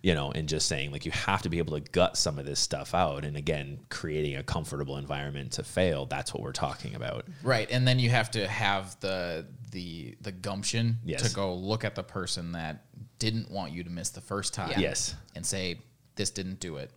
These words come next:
Speaker 2: I
Speaker 1: Yeah.
Speaker 2: need to do the next one."
Speaker 1: Yes.
Speaker 2: Like, this is what, this is now, we now know that this, this,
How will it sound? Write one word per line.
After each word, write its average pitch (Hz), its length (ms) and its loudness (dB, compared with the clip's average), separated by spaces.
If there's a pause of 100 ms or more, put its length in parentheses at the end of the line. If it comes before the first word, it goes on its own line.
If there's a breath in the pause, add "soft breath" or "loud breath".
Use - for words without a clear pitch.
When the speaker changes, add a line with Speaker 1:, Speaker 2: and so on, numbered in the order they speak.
Speaker 2:
I 92 60 -2
Speaker 1:
Yeah. 92 60 -2
Speaker 2:
need 95 240 -2
to 92 60 -8
do 90 140 -8
the 85 100 -10
next 82 300 -6
one." 71 220 -10
Speaker 1:
Yes. - 240 0
Speaker 2:
Like, 82 260 -8 (400 soft breath)
this 104 200 2
is 98 120 -4
what, 98 260 0
this 127 200 6
is 135 140 6
now, 123 280 4
we 110 140 2
now 123 320 8
know 117 480 8
that 95 420 2
this, 107 320 4
this, 98 560 4